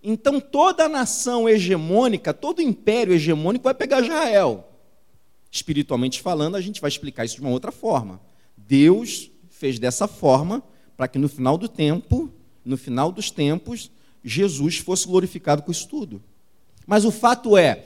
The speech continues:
historicamente, aquela nação, ela estava quebrada. Historicamente, essa nação já não aguentava mais estar sob o domínio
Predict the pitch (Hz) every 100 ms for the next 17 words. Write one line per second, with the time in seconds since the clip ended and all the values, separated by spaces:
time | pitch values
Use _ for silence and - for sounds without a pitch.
0 | - - - - - 247 311 - 185 160
1 | 233 254 - 170 - 214 220 202 170 -
2 | 214 262 247 220 214 - 240 254 254 -
3 | - - - _ _ _ _ _ _ _
4 | _ _ 262 247 165 202 226 165 117 110
5 | 110 - - - - - _ _ _ _
6 | _ _ _ - - - 320 294 - 190
7 | 214 262 233 208 - 233 220 190 - 254
8 | 247 214 226 226 208 - 277 320 277 202
9 | 226 262 202 107 - - - _ _ -
10 | 143 - - 269 - - 262 277 269 233
11 | 233 214 247 269 285